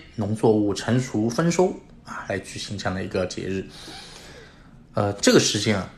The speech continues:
咱们来贵州刚刚好啊。在这个苗族特有的节日中啊，苗族人们换上最美丽的服饰，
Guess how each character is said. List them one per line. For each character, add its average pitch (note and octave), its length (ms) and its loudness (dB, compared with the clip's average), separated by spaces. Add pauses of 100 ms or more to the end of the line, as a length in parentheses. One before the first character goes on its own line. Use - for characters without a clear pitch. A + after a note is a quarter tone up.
(100)
咱 G#2+ 180 2
们 G#2 80 2
来 G2 160 4
贵 B2 220 4
州 G#2+ 180 2
刚 D#3 160 2
刚 E3 160 6
好 - 320 -8 (280)
啊。 A#2+ 260 -2
在 C3 200 8
这 B2 140 2
个 A#2+ 320 6 (400)
苗 A#2+ 360 8
族 A#2 300 2 (140)
特 E3+ 360 8
有 F#2+ 100 2
的 F#2+ 100 -2
节 G2+ 240 2
日 A2 140 2
中 G#2 200 0
啊， F#2 160 -6 (200)
苗 B2 300 6
族 F3 140 2
人 B2 140 6
们 B2+ 140 6
换 C3 200 4
上 C3 160 4
最 D3 140 8
美 G#2 140 6
丽 A#2+ 120 6
的 G#2+ 120 4
服 - 200 -6
饰， - 240 0